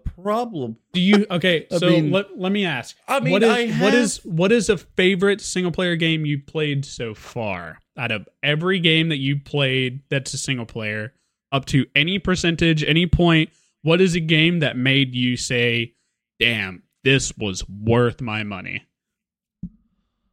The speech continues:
Speaker 1: Oh, man. Um, I mean, it really just depends, 'cause, like, there's this one game. It's not really, it's, it's more of a sandbox game, right? Uh, Going Medieval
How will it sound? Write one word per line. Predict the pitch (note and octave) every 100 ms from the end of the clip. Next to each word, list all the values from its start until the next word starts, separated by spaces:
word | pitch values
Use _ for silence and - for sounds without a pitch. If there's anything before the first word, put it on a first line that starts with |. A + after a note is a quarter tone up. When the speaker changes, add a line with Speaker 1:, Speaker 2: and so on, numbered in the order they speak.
| _ _ -
Speaker 1:
Oh, | C#3+ C#3 C3+ G2
man. | G#2 G#2 G2 G2 _ _ _ -
Um, | B2+ B2 B2 A#2+ A#2 A#2 _ _ _ _ _ _ _ _ _ _ _ _ _ _
I | B2+
mean, | B2+
it |
really | A2 C#3+ C#3
just | B2+ A#2
depends, | - - - A#2 A2+ G#2+ _ -
'cause, | B2
like, | B2 B2 G#2+ - _ _ _ _ _ -
there's | D3
this | D#3 D3 C#3+
one | D3 D3 B2
game. | A#2 G#2 G#2+ A#2+
It's | A#2+ -
not | E3 A2+ B2
really, | C#3 D3 D3 B2+
it's, | B2+ -
it's | C#3+
more | E3+ G3
of |
a | C#3+
sandbox | - C#3 B2 B2 A#2 G#2 G2+ -
game, | - G#2 D#2 A2+
right? | G#2+ A2 - _
Uh, | A#2+ A#2 A2
Going | A#2 B2+ C3+ C3+
Medieval | B2 A2+ G#2+ F#2 _